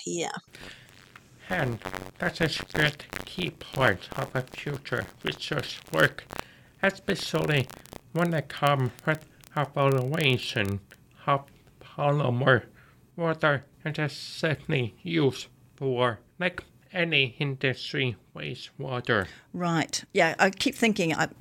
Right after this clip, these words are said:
Speaker 1: I keep
Speaker 2: Yeah.
Speaker 1: thinking of one area only. Of course, there's the
Speaker 2: Yeah.
Speaker 1: industry stuff too.
Speaker 2: And even municipal sites
Speaker 1: Mm-hmm.
Speaker 2: and as well involved looking at animals model. Another main point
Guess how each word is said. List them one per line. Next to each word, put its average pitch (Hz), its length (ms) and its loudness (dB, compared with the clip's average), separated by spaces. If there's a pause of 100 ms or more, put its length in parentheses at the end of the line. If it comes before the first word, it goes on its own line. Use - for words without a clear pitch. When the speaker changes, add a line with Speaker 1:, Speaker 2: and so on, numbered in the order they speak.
Speaker 1:
I 175 60 -2
keep - 200 -4
Speaker 2:
Yeah. 143 60 -2
Speaker 1:
thinking 202 220 4
of 170 120 2
one 185 280 4
area 180 420 2
only. 170 260 0
Of 160 80 -4
course, 190 240 -2
there's 175 180 -4
the 202 180 -2
Speaker 2:
Yeah. 190 80 2
Speaker 1:
industry 165 460 0
stuff 156 360 -2
too. 165 360 0 (300)
Speaker 2:
And 151 320 -2 (160)
even 143 540 0
municipal 143 800 -2
sites - 580 -4 (220)
Speaker 1:
Mm-hmm. 185 200 -4
Speaker 2:
and 151 240 4 (260)
as 180 200 -8
well 147 260 2 (140)
involved 135 600 -2 (160)
looking 160 420 0 (180)
at 143 240 0 (400)
animals 135 720 0 (100)
model. 120 500 -2 (420)
Another 156 840 0
main 165 260 0
point 151 480 -4